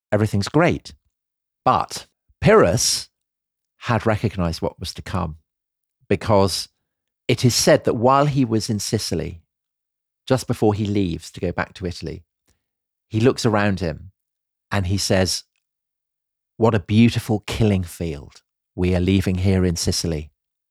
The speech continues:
for the Romans and the Carthaginians." And he's not wrong, Dominic, because within ten years of his departure from Italy, Roman Carthage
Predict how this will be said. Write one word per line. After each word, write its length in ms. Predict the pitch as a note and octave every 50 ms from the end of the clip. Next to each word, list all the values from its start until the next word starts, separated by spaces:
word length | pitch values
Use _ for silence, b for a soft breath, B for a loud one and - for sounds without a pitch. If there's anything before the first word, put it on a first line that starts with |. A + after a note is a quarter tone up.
| _ _ _ _
for 100 | - F2+
the 120 | - F2+
Romans 420 | E2+ F2+ F2+ F2 E2+ E2+ E2 - E2+
and 100 | E2 E2
the 40 |
Carthaginians." 960 | E2+ - F#2+ F2 E2 - - D#2+ - E2 D#2 D#2+ D2+ D2 D#2 D#2+ - - - _ _ _ _ _ _ _ _ _ _ _ _ _ _ _ _
And 120 | - F#2 F#2
he's 160 | F#2 E2+ -
not 160 | A#2+ - -
wrong, 180 | A2 G#2+ G#2+ F#2+
Dominic, 440 | E2+ F2+ E2 E2 D#2 D2 - - _ _ _ _ _ _ _ _ _ _ _ _
because 240 | - - - E2+ E2+
within 280 | - G2+ G#2 G#2 G2 F#2
ten 320 | - - A#2+ C3 C3+ C3
years 460 | B2 A#2+ A#2 G#2+ F#2 F2 E2+ - - - -
of 100 | F#2 G2+
his 140 | G2 -
departure 560 | - - - - G2+ F#2+ - - - - E2 -
from 220 | - - - F2 -
Italy, 440 | - G#2 - - D#2+ D2 D#2 E2 - _ _ _ _ _ _ _ _ _ _ _ _
Roman 260 | - G2 G2 F#2+ F#2+ F2
Carthage 640 | - A2 G2 F#2 - - F#2 D#2+ D#2+ - - -